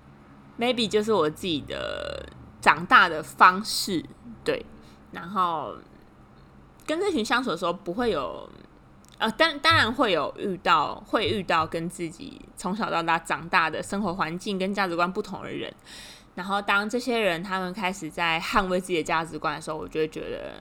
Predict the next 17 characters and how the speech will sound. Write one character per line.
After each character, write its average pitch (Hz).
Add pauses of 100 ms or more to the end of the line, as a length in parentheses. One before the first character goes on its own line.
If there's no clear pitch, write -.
(140)
哦， 156 (460)
就 -
是 160 (140)
自 -
己 196
被 143
抨 151
击 -
到， -
然 -
后 156
会 170
觉 156
得 87
他 -
们 127
在 101